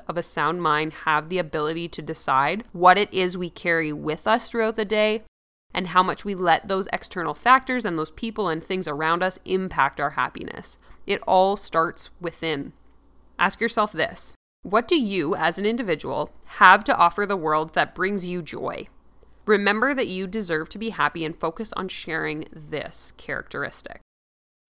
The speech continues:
Thirdly, to protect your happiness, you need to make protecting it a priority. If you don't, no one will,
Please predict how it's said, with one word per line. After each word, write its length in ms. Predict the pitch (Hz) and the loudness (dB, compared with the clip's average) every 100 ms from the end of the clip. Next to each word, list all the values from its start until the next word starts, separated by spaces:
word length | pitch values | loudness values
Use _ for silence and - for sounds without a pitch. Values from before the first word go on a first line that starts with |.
| _ _ _ _ - | _ _ _ _ -4
Thirdly, 400 | 202 208 214 285 | 0 2 0 -2
to 80 | 269 | -2
protect 420 | - 262 - 247 | -4 -6 -4 -6
your 120 | 240 226 | -4 -2
happiness, 560 | 185 185 208 202 208 | 0 0 -2 -2 -2
you 100 | 185 | -8
need 240 | 180 175 165 | -4 -6 -6
to 100 | 196 | -6
make 560 | 170 165 165 254 - - | -6 -2 0 0 0 -4
protecting 500 | 185 165 156 165 160 | -4 -2 -4 -4 -2
it 220 | 156 - 180 | -4 -4 -6
a 40 | |
priority. 680 | - 170 156 151 143 - 202 _ _ _ _ | 0 0 2 0 -2 -8 -14 _ _ _ _
If 160 | - - | -6 -4
you 220 | 185 226 | -2 2
don't, 340 | 254 262 269 | 6 6 4
no 300 | - 185 180 | -6 2 4
one 300 | 175 185 185 | 6 4 2
will, 320 | 170 156 - | -2 -2 -4